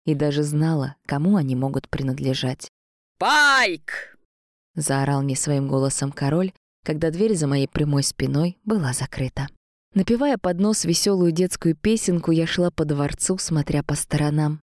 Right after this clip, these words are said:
Гости, которые так любят гулять до утра, спали в отведенных им комнатах. Для этого во дворце было отведено еще одно крыльцо, раза в два, а то и три больше тех помещений, в которых жила я с детьми.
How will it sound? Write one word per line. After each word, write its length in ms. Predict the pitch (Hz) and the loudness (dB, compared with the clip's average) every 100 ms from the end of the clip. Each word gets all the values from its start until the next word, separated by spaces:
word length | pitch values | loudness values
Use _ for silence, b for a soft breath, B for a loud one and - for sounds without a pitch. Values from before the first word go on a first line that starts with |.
| _ _ _ - | _ _ _ -6
Гости, 440 | 160 160 180 - | 0 2 2 0
которые 440 | 160 151 151 160 156 | -2 -2 0 0 0
так 360 | - 202 220 | 0 -2 0
любят 340 | 196 196 170 151 | 2 2 2 -2
гулять 400 | - 160 160 151 | 0 2 2 0
до 140 | 151 | 0
утра, 360 | 147 151 180 202 | 0 0 -2 -2
спали 520 | - - 147 170 185 | -4 -4 0 2 2
в 80 | 151 | 0
отведенных 680 | 147 - 151 160 190 151 - | -2 -2 0 2 2 0 -2
им 100 | 143 | -4
комнатах. 720 | - 160 151 147 - 147 - _ _ - | -2 -2 0 -2 -2 -6 -6 _ _ -2
Для 180 | 190 214 | 2 2
этого 320 | 247 220 190 | 2 2 2
во 120 | 175 | 0
дворце 500 | 165 170 175 - 214 | 0 0 -2 0 -2
было 300 | 196 190 190 | 2 2 2
отведено 540 | 170 160 165 170 175 185 | 0 -2 -2 0 2 2
еще 480 | 180 190 - 233 | 2 0 2 2
одно 240 | 185 151 139 | 2 0 -2
крыльцо, 600 | - 151 147 - 156 143 _ | -2 -4 -2 0 0 -2 _
раза 300 | - 156 151 | -4 -2 -2
в 100 | 139 | -4
два, 400 | 147 143 156 180 - | -4 -2 0 -2 -6
а 120 | - | -6
то 140 | 151 165 | 0 2
и 100 | 160 | 2
три 240 | - 180 | 2 0
больше 540 | 170 151 170 202 - 151 | 0 2 2 2 0 -2
тех 280 | 165 165 | 0 -2
помещений, 720 | - 143 139 139 - 220 214 202 | -2 -2 0 -2 0 2 2 0
в 100 | - | -4
которых 500 | 147 151 143 139 135 | -6 0 0 0 -2
жила 340 | 143 135 151 | -2 0 0
я 240 | 170 131 | 0 0
с 60 | 131 | -2
детьми. 460 | - 135 - 135 | -6 -8 -6 -8